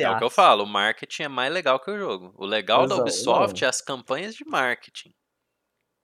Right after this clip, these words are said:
Speaker 1: não é os jogos.
Speaker 2: É, exatamente. O, o marketing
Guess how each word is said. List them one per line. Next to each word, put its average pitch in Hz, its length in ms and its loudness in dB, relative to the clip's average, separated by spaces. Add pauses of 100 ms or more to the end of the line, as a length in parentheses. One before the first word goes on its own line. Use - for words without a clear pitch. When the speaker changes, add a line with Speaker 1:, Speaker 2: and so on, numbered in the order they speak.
(100)
Speaker 1:
não 92 80 -6
é 120 80 2
os 165 80 -8
jogos. 110 500 -10 (240)
Speaker 2:
É, 139 240 2
exatamente. 110 680 -4
O, 98 680 -8 (1300)
o 143 120 -2
marketing 147 920 -2